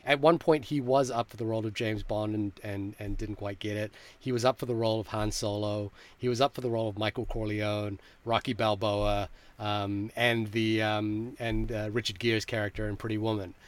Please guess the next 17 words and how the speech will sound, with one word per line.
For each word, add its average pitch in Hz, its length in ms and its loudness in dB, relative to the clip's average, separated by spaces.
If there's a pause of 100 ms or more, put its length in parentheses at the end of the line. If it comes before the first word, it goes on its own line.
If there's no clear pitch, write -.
(300)
And, 131 420 6
you 147 120 4
know, 139 80 6
these 175 200 4
were, 165 240 6
these 160 220 -2
were 165 100 4
roles 135 360 6
that 127 140 0
became 127 420 0
iconic, 113 580 0 (360)
and 113 180 2
he 117 440 0
missed 117 360 2
out 110 200 4
on 92 160 -4
them. - 220 -14